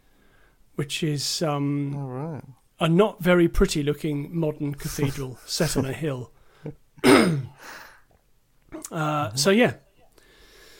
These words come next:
Speaker 1: Um, it's a, it's a terrific movie.
Speaker 2: So why is it in the list, and why is it in this position in the list?
Speaker 1: Uh,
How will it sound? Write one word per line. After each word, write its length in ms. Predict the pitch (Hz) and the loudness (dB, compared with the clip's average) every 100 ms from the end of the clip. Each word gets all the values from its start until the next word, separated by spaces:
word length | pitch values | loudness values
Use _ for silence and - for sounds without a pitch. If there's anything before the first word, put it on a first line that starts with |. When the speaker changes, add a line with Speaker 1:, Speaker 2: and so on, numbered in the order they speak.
| - - - _ _ - | -20 -20 -20 _ _ -6
Speaker 1:
Um, 760 | 151 151 151 156 156 156 147 - - - - - - - | -4 -2 0 0 0 -2 -6 -12 -20 -20 -20 -20 -20 -8
it's 240 | 170 - | -6 -2
a, 200 | 165 156 - | -2 -2 -6
it's 140 | 160 - | -6 -4
a 60 | |
terrific 460 | 147 156 147 139 156 | -4 -4 -4 -6 -8
movie. 360 | 135 120 117 - - - - - - - - - | -8 -10 -12 -18 -20 -20 -20 -20 -20 -20 -20 -20
Speaker 2:
So 260 | - - 135 | -8 -2 -2
why 380 | 127 151 165 160 | 2 4 4 4
is 180 | 151 | 4
it 180 | 139 - - - | 2 -2 -6 -6
in 160 | 135 | -4
the 80 | 120 | 0
list, 260 | 127 127 - | 0 0 -4
and 140 | 131 | -2
why 180 | 165 202 | 0 0
is 100 | 180 | 0
it 100 | 143 | -2
in 80 | 151 | 0
this 160 | 143 | 0
position 400 | - 131 117 - | 0 -4 -6 -6
in 120 | 107 | -8
the 100 | 101 95 | -10 -12
list? 280 | - - - _ _ - - | -16 -20 -20 _ _ -20 -6
Speaker 1:
Uh, 180 | 180 185 | -2 -2